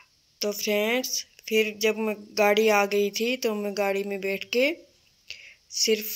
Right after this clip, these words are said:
हम सात आठ लड़कियाँ थी, और फिर हम पहुँच गए सीधा चायल से सात आठ किलोमीटर, ये हिमाचल प्रदेश में है,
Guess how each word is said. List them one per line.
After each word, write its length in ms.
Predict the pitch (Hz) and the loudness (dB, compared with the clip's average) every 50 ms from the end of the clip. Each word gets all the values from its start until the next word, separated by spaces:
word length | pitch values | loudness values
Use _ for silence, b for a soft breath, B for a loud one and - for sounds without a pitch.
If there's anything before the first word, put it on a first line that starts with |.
| - - - - - - - - - _ _ _ _ _ _ - | -8 -8 -10 -12 -12 -12 -12 -14 -16 _ _ _ _ _ _ -8
हम 360 | 196 208 208 208 220 226 233 | -4 -2 -2 -2 -2 -2 -2
सात 340 | 233 - - 220 202 196 202 | 0 0 2 2 0 0 0
आठ 260 | 202 196 202 202 202 | 0 0 0 -2 -4
लड़कियाँ 440 | 202 196 190 196 - - 202 190 190 | -6 -6 -8 -8 -4 -2 0 0 0
थी, 360 | 185 - 214 233 254 302 - B B B B B B B B B B _ _ _ _ _ _ - | -2 -4 -4 -2 -4 -4 -6 B B B B B B B B B B _ _ _ _ _ _ -10
और 440 | 196 196 196 196 202 202 208 208 214 | -8 -6 -4 -2 -2 0 0 -2 -2
फिर 320 | 208 214 214 214 214 214 196 | -4 -2 -2 -2 -2 -2 -2
हम 220 | 196 208 208 202 | -4 -6 -8 -8
पहुँच 420 | 196 - 202 202 202 202 185 - | -6 -6 -6 -6 -6 -2 -4 -4
गए 260 | 180 190 185 208 220 226 | -4 -2 -2 -2 0 0
सीधा 640 | 220 - 214 202 185 190 202 208 220 240 269 285 - _ _ _ _ _ _ _ _ _ _ _ _ _ - - - _ _ - - - - | 0 -2 -2 -4 -4 -2 -2 -2 -2 -2 -4 -6 -12 _ _ _ _ _ _ _ _ _ _ _ _ _ -18 -18 -18 _ _ -18 -10 2 2
चायल 360 | - 202 202 196 202 208 220 | 4 6 6 4 4 4 4
से 200 | 214 - 220 202 | 2 2 2 2
सात 320 | 202 - 202 196 202 - | 2 2 2 0 0 2
आठ 220 | 202 208 202 202 - | 0 0 0 -2 -4
किलोमीटर, 640 | - 208 190 196 202 196 196 190 196 190 233 240 240 | -4 -4 -2 -2 -2 -2 -2 -4 -2 0 2 2 2
ये 180 | 220 208 214 | 2 2 0
हिमाचल 480 | 202 214 196 196 196 196 - 220 240 240 240 B B B B B B B - | 0 0 -2 -4 -2 0 0 0 0 -2 -4 B B B B B B B 0
प्रदेश 520 | 208 208 196 208 202 202 196 190 - - | 0 2 2 4 4 4 6 4 4 2
में 160 | 208 202 196 | 2 0 0
है, 420 | 190 214 233 247 269 277 - - | 2 4 4 4 2 0 -4 -16